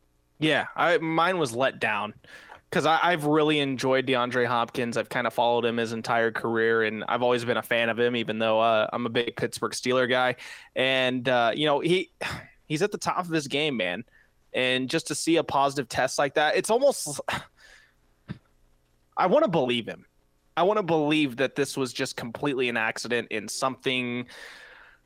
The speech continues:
something slipped up. He took something that he thought was legal and it wasn't. And, um, you know, it was just a complete accident.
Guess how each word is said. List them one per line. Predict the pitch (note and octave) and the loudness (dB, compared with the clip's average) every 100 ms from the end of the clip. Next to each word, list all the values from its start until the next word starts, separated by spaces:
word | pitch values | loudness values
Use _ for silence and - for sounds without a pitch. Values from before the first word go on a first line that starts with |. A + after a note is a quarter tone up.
| _ | _
something | - F3+ F#3 G3 E3+ | -2 0 2 0 -2
slipped | - F#3 F#3 - | -2 0 -2 2
up. | E3+ D#3+ D#3 | 2 4 2
He | D#3+ | -2
took | B2 F3 - | -2 -4 -2
something | E3+ D#3+ E3 D#3+ | -2 -2 -2 0
that | C#3 | 0
he | C3 | 0
thought | - D#3 D#3 | 2 2 2
was | C3+ | 0
legal | C#3 D3+ D3+ C#3+ | 0 0 0 0
and | C3 | 0
it | A#2 | 0
wasn't. | C#3 D3 D3 C#3 C#3 C#3 C#3 | 2 2 0 -2 -2 -2 -2
And, | A#2+ A2+ A#2 A#2 B2+ | 0 0 -4 -4 -2
um, | A#2 A2+ G#2+ G#2+ G#2+ A2+ _ _ _ | 0 2 0 -2 -6 -12 _ _ _
you | C3 | -4
know, | B2+ B2+ | 0 2
it | A#2+ | 2
was | A#2 B2 | 0 -4
just | - A#2+ | -6 -8
a | B2+ | -6
complete | - A2 - A#2+ | -6 -6 -2 0
accident. | G#2+ G2 - F2+ D#2+ | 0 0 -4 -6 -6